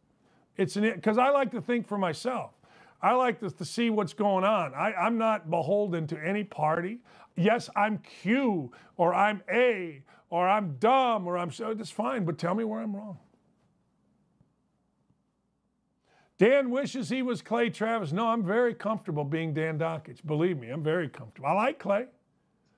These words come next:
but I'm very comfortable being Dan Dakich. I like being Dan Dakich. It's fun.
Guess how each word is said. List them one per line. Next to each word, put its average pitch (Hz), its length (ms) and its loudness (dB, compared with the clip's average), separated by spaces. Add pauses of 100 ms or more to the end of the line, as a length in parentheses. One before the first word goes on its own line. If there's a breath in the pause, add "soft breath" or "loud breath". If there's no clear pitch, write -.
(600)
but 139 120 4
I'm 185 180 2
very 233 260 2
comfortable 151 500 -6
being 156 300 -2
Dan 151 240 0
Dakich. 147 340 -6
I 175 100 0
like 226 320 0
being 127 220 -8
Dan 113 220 -12
Dakich. 107 420 -20
It's 170 160 -4
fun. 185 360 -4